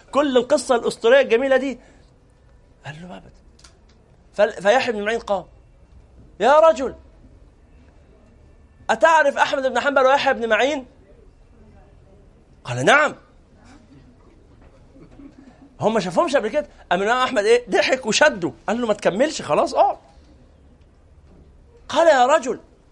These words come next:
إنك كذاب، فإني أنا يحيى بن معين وهذا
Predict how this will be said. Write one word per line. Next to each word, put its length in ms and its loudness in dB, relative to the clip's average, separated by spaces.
إنك 400 0
كذاب، 640 0
فإني 500 0
أنا 400 2
يحيى 340 2
بن 160 -4
معين 420 0
وهذا 320 4